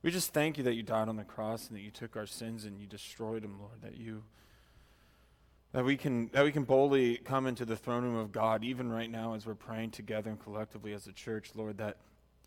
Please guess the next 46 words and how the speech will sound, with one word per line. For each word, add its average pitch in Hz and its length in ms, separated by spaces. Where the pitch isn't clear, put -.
Lord, 127 240
that 120 160
you're 123 220
here, 123 420
Lord, 110 240
that 110 160
you're, 117 280
you're 139 280
excited 107 420
about 104 280
tonight 107 320
and 110 160
what 107 180
you're 107 80
gonna 107 240
do. 110 320
And 101 100
so - 160
we 110 120
just 110 200
ask 117 200
that 107 120
tonight 110 280
would 107 100
be 104 120
a 104 60
blessing 113 520
and 107 80
that 101 100
the - 80
words 113 320
would 107 100
be 104 220
completely 117 640
from 110 340
you, 127 460
out 123 180
of 113 100
your 110 140
word, 117 480
as 107 160
we 107 80
look 110 240
at 104 80
history 110 800
and 101 180